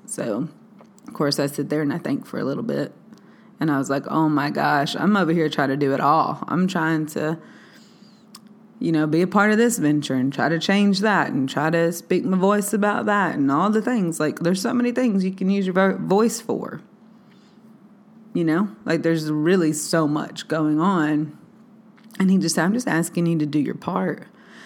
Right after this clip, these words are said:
So then it led me to, "God, what is my part? I can't change everything, but I can do my part." So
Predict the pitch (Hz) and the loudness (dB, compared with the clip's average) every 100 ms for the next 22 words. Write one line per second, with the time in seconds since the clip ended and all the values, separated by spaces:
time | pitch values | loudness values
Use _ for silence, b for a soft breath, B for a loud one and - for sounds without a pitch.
0 | B - 165 180 202 - 156 151 151 151 | B -4 0 2 2 2 2 2 2 0
1 | 160 147 151 147 147 170 196 196 156 - | 0 0 2 2 2 2 2 0 -2 -4
2 | - - 202 - - - - - - - | -4 -4 -2 -6 -8 -16 -20 -20 -20 -20
3 | - - - - - - - - - 160 | -20 -20 -20 -20 -20 -4 -4 -2 -2 -2
4 | 339 294 156 151 131 139 - 139 - - | -2 -2 0 2 2 0 -2 -4 -6 -6
5 | - - - 156 156 160 156 165 147 120 | -6 -6 -8 -2 2 2 2 0 0 0
6 | - - - - - B B B B B | -4 -8 -10 -12 -18 B B B B B
7 | B B B B B B - - - - | B B B B B B -20 -20 -8 0
8 | 185 165 | 2 2